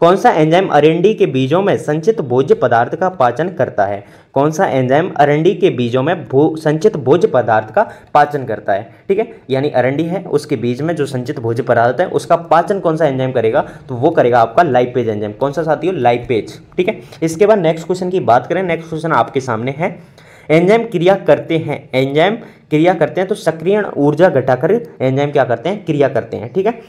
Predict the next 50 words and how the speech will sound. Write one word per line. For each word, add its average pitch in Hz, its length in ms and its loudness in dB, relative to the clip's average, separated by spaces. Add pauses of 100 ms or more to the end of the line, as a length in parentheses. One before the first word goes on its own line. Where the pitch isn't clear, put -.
(120)
इसके 147 240 0
बाद 190 140 4
next 143 280 -2
question 165 220 -4
की 170 120 -4
बात 120 240 2
करें, 160 180 -2
next 156 260 -4
question 156 240 -4
आपके 123 260 -2
सामने 139 280 -2
screen 135 320 -4
के 135 100 -2
सामने, 135 400 -4 (920)
प्रोटीन 214 640 4
द्वारा 156 320 4
निर्मित 160 460 0 (160)
एंजाइम 156 340 0 (100)
के 180 140 -2
भाग 139 320 -2
को 175 180 -2
कहते 151 480 0
हैं, 135 240 -4
क्या 147 120 2
कहते 143 220 -2
हैं? 135 80 -4
यानी 143 240 -2
जो 165 140 -2
भाग 139 380 0 (240)
प्रोटीन 143 380 2
से 202 140 -2
बना 120 180 0
होता 110 220 0
है 117 120 -2
एंजाइम 113 220 -4
का 147 120 0
उसे 160 320 0
क्या - 160 0
कहते 113 220 -2
हैं? 147 80 -6
तो 170 80 -4
उसे 160 220 -4
बोलते 127 260 2
हैं 196 160 -4
apo 156 280 4
एंजाइम। 113 280 -2
क्या 143 140 2
बोलते 143 200 -2
हैं 147 40 -6
साथियों? 143 300 -2